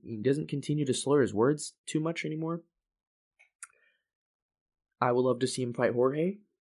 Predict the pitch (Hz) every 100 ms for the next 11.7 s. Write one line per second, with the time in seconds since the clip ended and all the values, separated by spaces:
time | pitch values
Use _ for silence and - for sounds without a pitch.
0 | - 113 117 110 110 95 113 170 175 180
1 | 120 101 90 92 147 165 160 160 160 156
2 | 156 _ _ _ _ _ - 95 92 90
3 | 87 87 - _ _ - 120 151 185 180
4 | 180 190 202 190 196 180 170 165 165 170
5 | 147 151 147 147 139 135 - 120 - -
6 | 117 120 - 113 104 98 - - 127 127
7 | 131 131 127 123 123 110 104 127 123 117
8 | 131 135 135 139 - _ _ - 107 120
9 | 139 139 139 - 147 147 147 147 143 139
10 | 127 113 104 _ _ - - _ _ _
11 | _ _ _ - 165 151 85